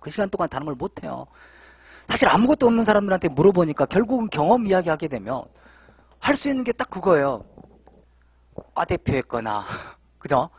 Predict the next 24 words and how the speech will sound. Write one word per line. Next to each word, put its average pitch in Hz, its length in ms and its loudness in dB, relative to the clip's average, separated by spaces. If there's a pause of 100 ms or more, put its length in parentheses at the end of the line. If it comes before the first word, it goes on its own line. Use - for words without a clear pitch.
(400)
그나마 226 320 6
요즘은 202 360 6
그것도 190 220 2
많더라고요. 143 1160 0
저희 202 260 4
때는 202 380 2
그것도 - 360 4
없었는데, 143 580 0 (500)
여러분은 190 460 4
이제 165 120 2
요즘 156 340 0
그 151 220 0
조별, 180 560 2 (100)
그 135 160 -10
과제가 175 800 4
프로젝트 277 380 -6
형태로 196 240 -6
많이 147 240 -4
나오더라고요. 120 420 -2
조별 147 300 2
과제 151 240 4
형태로 131 260 -6
많이 107 180 -4
나와서 110 480 -6